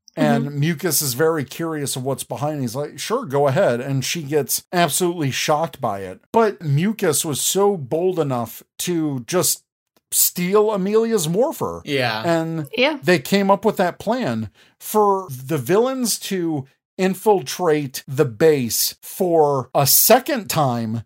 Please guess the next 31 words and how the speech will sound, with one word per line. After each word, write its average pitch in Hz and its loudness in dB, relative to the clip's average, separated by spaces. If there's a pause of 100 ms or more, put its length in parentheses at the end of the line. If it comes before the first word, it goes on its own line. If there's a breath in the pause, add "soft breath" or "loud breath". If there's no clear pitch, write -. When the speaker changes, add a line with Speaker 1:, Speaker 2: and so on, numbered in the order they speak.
(120)
Speaker 1:
in 165 4
eight 160 2
episodes 110 2 (180)
is 151 2 (160)
pretty 359 0
huge. 196 2
Usually 294 0
that 196 2
stuff 240 4
is 170 2
reserved 170 4
for, 180 0
like, 143 4 (240 soft breath)
mid-season 202 4
Speaker 2:
Finales. 196 0
Speaker 1:
or 160 2
finales. 165 2
Speaker 3:
Yeah. 117 -4 (120)
Speaker 2:
The 330 -2
villains 302 -2
having, 262 -2
like, 233 -4
initiative 208 -2 (460)
in 233 2
Speaker 1:
Yes. 226 2
Speaker 2:
general, 165 2
it's 214 0
really 277 -2
upping 220 -6
the 165 -8
ante. - -10